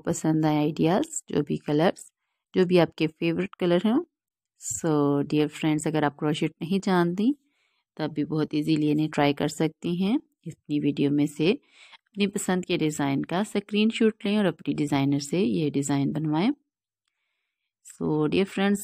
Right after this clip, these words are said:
इसके अलावा आप इन्हें ऑनलाइन भी ऑर्डर कर सकती हैं।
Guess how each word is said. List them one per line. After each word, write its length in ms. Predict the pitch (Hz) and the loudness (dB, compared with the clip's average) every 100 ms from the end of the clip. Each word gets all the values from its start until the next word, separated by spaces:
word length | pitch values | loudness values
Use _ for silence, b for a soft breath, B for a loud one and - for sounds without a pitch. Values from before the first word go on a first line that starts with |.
| - - | -8 -16
इसके 260 | - - | -12 -4
अलावा 280 | 170 160 151 | 0 2 2
आप 140 | 147 - | 0 0
इन्हें 180 | 151 - | -2 0
ऑनलाइन 420 | 151 147 147 151 | 2 2 2 0
भी 80 | 160 | -2
ऑर्डर 240 | 156 160 | -2 -4
कर 140 | 170 165 | -4 -6
सकती 440 | - 175 - 180 190 | -4 -8 -6 -6 -2
हैं। 160 | 226 | -2